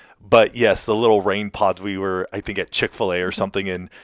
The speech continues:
they had these little rain pods on them and everything. So yeah, get a double rain pod if it's raining and enjoy yourselves. I personally wouldn't be doing that.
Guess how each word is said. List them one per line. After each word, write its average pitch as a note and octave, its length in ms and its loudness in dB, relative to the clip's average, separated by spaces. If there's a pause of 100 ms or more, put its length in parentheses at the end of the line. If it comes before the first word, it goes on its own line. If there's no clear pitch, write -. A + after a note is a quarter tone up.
they G#2+ 80 -2
had A2 140 -2
these G#2 100 -8
little F#2 200 -2
rain F2+ 280 -4
pods F2+ 300 -2
on F2+ 200 0
them F#2+ 140 -6
and F2+ 80 -6
everything. G2 300 -6
So A2+ 100 -2
yeah, A#2 200 0
get A#2+ 140 -2
a C#3 60 0
double A2+ 340 2
rain G#2+ 260 -2
pod A2+ 280 2
if G2 100 -4
it's G#2 120 -12
raining A2 460 -6
and F2+ 220 -8 (340)
enjoy A2 380 2
yourselves. G2 640 -2 (280)
I A#2+ 120 6
personally C#3+ 380 4
wouldn't D3 180 4
be D3 100 0
doing D3 240 2
that. D3 260 2